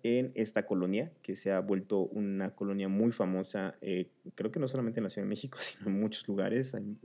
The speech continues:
eh, es una ciudad, es una zona en la que puedes ver también mucho extranjero.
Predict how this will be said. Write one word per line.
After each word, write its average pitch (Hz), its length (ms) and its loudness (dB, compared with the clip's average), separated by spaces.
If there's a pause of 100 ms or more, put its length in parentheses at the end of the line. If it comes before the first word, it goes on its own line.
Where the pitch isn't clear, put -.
(100)
eh, 78 260 -4
es - 220 -4
una 104 120 2
ciudad, 95 240 2
es - 140 -2
una 110 160 0
zona 113 420 0
en 110 120 -2
la 98 80 -6
que - 100 -12
puedes 104 280 -2
ver 107 120 0
también 104 320 -6
mucho 117 320 2
extranjero. 143 500 0